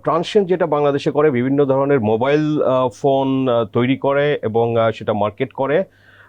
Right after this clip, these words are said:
আহ, তো বাংলাদেশে মোবাইল ফোনের মার্কেট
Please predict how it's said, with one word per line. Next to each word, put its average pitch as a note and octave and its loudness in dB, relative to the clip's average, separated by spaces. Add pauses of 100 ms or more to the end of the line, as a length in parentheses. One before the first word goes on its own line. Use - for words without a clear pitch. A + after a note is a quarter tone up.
(100)
আহ, A2+ 2
তো A2 -4
বাংলাদেশে D#3+ 0
মোবাইল C#3+ 2
ফোনের C#3+ -2
মার্কেট A#2+ -2